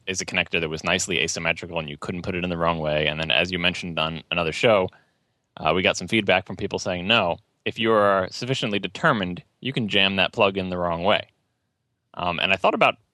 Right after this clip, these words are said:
why this might be possible, because if you look at the plug, like, you know, it's, it's rectangle on one end and sort of a triangle with a clipped off tip on the other end. And it seems like there's no way this thing could go in the other way. But if you think about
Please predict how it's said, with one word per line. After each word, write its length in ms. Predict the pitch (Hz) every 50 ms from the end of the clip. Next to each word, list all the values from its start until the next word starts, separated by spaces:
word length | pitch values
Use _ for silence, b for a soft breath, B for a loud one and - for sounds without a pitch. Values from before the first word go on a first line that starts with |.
| 80 90
why 220 | 98 104 104 104 101
this 160 | 95 95 -
might 200 | 98 95 95 -
be 100 | - 87
possible, 600 | - - 120 120 131 - - - - - - - _ _
because 200 | - - 87 104
if 100 | 98 117
you 80 | 123 135
look 160 | 190 202 -
at 60 | 175
the 80 | 156 135
plug, 360 | - 117 107 90 87 80 - -
like, 180 | - 78 80 - _ _
you 80 | - 82
know, 100 | 73 58
it's, 240 | 73 - - - - -
it's 120 | 92 -
rectangle 440 | 95 107 117 - 117 113 110 98 98
on 100 | 92 90
one 160 | 92 92 92
end 260 | 90 90 87 87 85
and 160 | 78 76 80
sort 140 | - - 85
of 160 | 80 78 - - _ _ _
a 100 | 78 78
triangle 540 | - - - 90 87 90 90 90 87 85 82
with 160 | 82 82 -
a 200 | 82 78 71 -
clipped 260 | - - 85 - -
off 240 | 82 78 78 - -
tip 240 | - - 87 - -
on 80 | 82
the 80 | 80 69
other 240 | 71 80 80 71 57
end. 220 | 53 58 57 - _ _ _ _ _ _ _ _ -
And 80 | 107
it 60 | 107
seems 200 | - - 196 175
like 120 | - 170 -
there's 280 | - 117 107 104 -
no 200 | - 101 104 110
way 180 | 107 101 95 95
this 120 | 95 90
thing 180 | - 98 92 87
could 160 | 87 85 90
go 160 | - 87 85
in 320 | 87 92 95 87 82 82 - _ _ _ _ _ _ _
the 100 | 60 65
other 200 | 73 80 78 80
way. 240 | 85 85 80 67
But 160 | 69 - 78 -
if 80 | 92
you 80 | 104 104
think 200 | - 139 139 143
about 300 | 131 120 107 107 -